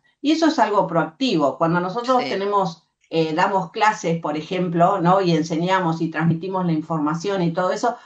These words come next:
Speaker 1: también estamos haciendo una manipulación proactiva, porque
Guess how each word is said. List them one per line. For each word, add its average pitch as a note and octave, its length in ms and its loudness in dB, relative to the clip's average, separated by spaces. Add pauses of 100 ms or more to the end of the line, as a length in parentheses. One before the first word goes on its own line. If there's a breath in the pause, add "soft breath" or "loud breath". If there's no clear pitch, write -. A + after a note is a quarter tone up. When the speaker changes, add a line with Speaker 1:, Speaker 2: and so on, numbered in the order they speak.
(160 loud breath)
Speaker 1:
también A#3+ 340 6
estamos G#3 400 2
haciendo F3+ 340 0
una E3+ 160 2
manipulación D#3 800 0
proactiva, D3 800 -2 (240)
porque E3 500 -2